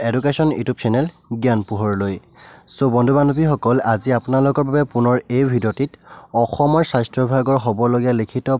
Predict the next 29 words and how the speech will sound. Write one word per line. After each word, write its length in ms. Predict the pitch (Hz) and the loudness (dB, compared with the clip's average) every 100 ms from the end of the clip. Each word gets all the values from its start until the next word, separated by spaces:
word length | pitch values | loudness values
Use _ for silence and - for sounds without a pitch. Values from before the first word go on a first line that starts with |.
| - | -2
পৰীক্ষাৰ 460 | 110 107 - 123 123 | -4 -4 -4 -2 0
বাবে 200 | 110 107 160 - - - - | 0 0 -4 -8 -20 -18 -2
কেনেকুৱা 340 | 123 131 131 139 | 2 2 0 0
ধৰণৰ 220 | 147 151 - | 2 0 2
প্ৰশ্ন 260 | 110 - 123 123 117 | -2 0 -2 0 0
আহিব 220 | 107 101 143 - - - | -2 -4 -6 -8 -20 -4
তাৰে 200 | 123 117 135 | 0 4 2
ওপৰত 160 | 131 139 | 2 0
এটা 140 | 135 131 | 2 2
নতুন 200 | 107 117 110 | 2 0 -2
ভিডিঅ' 260 | 104 120 165 - 120 | 0 -2 -4 -6 -2
লৈ 120 | 110 104 | 0 0
আহিছোঁ। 340 | 95 - 101 92 - _ - - - | -2 -6 -8 -8 -14 _ -20 -20 -8
হয় 160 | - 135 | 0 2
বন্ধু 160 | 143 147 | 4 2
বান্ধৱীসকল, 540 | 147 147 156 135 117 117 151 110 | 2 2 2 0 2 -2 -2 -2
বৰ্তমান 400 | 117 - 135 143 151 | -2 0 0 0 2
হ'বলগীয়া 500 | 123 107 120 120 123 120 | 0 0 0 0 -2 0
যি 80 | 131 120 | -2 -2
স্বাস্থ্য 300 | 110 - 123 | -4 -4 -4
বিভাগৰ 280 | 120 120 127 | -2 -2 -2
লিখিত 240 | 110 - 131 131 | -2 -6 -6 -4
পৰীক্ষা 320 | 120 110 - 113 | -2 -4 -2 -4
আছে, 140 | 101 135 - - - - | -2 -4 -6 -14 -16 -2
তাত 120 | 131 - | -2 0
কেনেকুৱা 300 | 123 127 139 | 0 0 0
ধৰণৰ 200 | 139 143 - | 0 0 0
প্ৰশ্ন 220 | 113 - 123 | -4 -2 0
আহিব 180 | 120 120 | 0 0